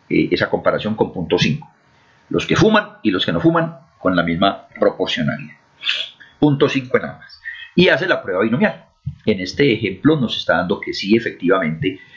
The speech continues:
para los fumadores o no, eh, cuando arranca el proceso, o sea, en la medición inicial, sí son similares los fumadores. Y en la tercera, obviamente es la misma, eh, característica de mi variable, porque es fuma o no fuma,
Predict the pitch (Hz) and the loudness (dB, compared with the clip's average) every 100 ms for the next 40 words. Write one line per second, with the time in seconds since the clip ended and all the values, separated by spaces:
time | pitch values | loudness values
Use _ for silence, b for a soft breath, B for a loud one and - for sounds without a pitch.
0 | B B - 113 104 98 95 - - 82 | B B -6 0 0 0 -4 -6 -8 -8
1 | - 87 85 87 110 123 123 107 110 98 | -6 -2 4 6 6 4 0 2 4 4
2 | 80 - _ _ _ _ _ _ - 82 | 0 -8 _ _ _ _ _ _ 0 2
3 | 78 73 73 _ _ - - _ _ - | 4 0 -2 _ _ -20 -20 _ _ -16
4 | - _ _ _ _ _ _ _ _ 87 | -16 _ _ _ _ _ _ _ _ -2
5 | 80 80 107 127 127 - - 127 107 143 | 2 2 4 2 0 -4 -2 -2 0 0
6 | 107 92 - 87 80 78 - 85 85 76 | 0 0 0 -4 -4 -6 -8 -2 0 2
7 | 107 143 156 - 214 285 - - - 117 | 4 4 4 4 2 0 -6 -14 -2 0
8 | 123 117 120 95 90 98 95 76 - - | 2 2 2 2 2 0 -4 -6 -10 -12
9 | - - _ _ _ - - _ _ _ | -14 -20 _ _ _ -10 -10 _ _ _
10 | _ _ - - _ B B B - 139 | _ _ -20 -20 _ B B B 2 2
11 | 151 214 226 - 165 143 208 - - b | 2 0 0 2 2 2 -2 -10 -20 b
12 | b b _ _ _ - 90 95 107 82 | b b _ _ _ 0 2 2 2 0
13 | 78 98 90 95 123 107 107 110 - 87 | -4 -2 0 2 2 2 0 0 -2 -4
14 | 82 80 90 - 90 85 - - 117 101 | -4 -2 -2 0 -2 -2 -4 -2 0 0
15 | 92 95 113 117 - 127 147 - - 73 | -2 -4 -2 2 2 2 -2 -6 -6 -2
16 | 71 - 90 82 95 113 143 113 139 - | -2 -2 0 2 2 4 4 2 2 -2
17 | - | -10